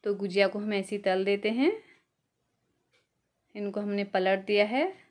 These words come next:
कलर इनका चेंज हो चुका है। गुजिया हमारी तैयार हो चुकी है। अब हम इस चाशनी में इसको डाल देते हैं। चाशनी हमारी गर्म है, तो सारी गुजिया हम इसमें डाल देते हैं। एक चम्मच से इनके ऊपर चाशनी को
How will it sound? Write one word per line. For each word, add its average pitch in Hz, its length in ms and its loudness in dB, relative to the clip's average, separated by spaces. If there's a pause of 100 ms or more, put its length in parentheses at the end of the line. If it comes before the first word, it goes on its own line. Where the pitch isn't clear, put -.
(280)
कलर 208 240 4
इनका 196 300 0
चेंज 190 360 -2
हो 220 140 -2
चुका 214 280 0
है। 302 320 0 (2000)
गुजिया 196 300 0
हमारी 202 280 0
तैयार 185 380 4
हो 208 100 -6
चुकी 220 380 -6
है। 349 300 0 (440)
अब 220 140 2
हम 240 160 0
इस 240 100 -4
चाशनी 202 420 4
में 214 140 0
इसको 254 320 4 (300)
डाल 185 300 6
देते 202 260 2
हैं। 262 140 2
चाशनी 208 340 4
हमारी 202 320 2
गर्म 190 380 4
है, 285 240 2 (680)
तो 220 60 -4
सारी 220 300 0
गुजिया 208 280 2
हम 220 140 0
इसमें 202 260 -2
डाल 185 240 6
देते 208 260 -2
हैं। 277 120 4
एक 277 120 -4
चम्मच 196 320 0
से 208 120 -4
इनके 196 240 -2
ऊपर 226 380 2 (1800)
चाशनी 202 440 2
को 277 200 4